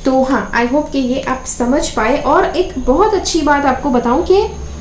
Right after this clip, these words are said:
you know, यहाँ पर ये जो दो cards हैं ये बताते हैं कि कहीं ना कहीं आप, आपके जीवन में ऐसा एक पड़ाव आने वाला है जहाँ पर आप काफ़ी नाखुश होने वाले हैं।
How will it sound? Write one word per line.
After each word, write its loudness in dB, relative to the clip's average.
you 6
know, 0
यहाँ 2
पर 4
ये 2
जो 6
दो 0
cards 0
हैं -2
ये 0
बताते 0
हैं 0
कि -2
कहीं 2
ना 4
कहीं 0
आप, 0
आपके 4
जीवन 4
में 0
ऐसा 0
एक -4
पड़ाव 4
आने 2
वाला 2
है 0
जहाँ 2
पर 6
आप 0
काफ़ी 2
नाखुश 0
होने 2
वाले 0
हैं। -2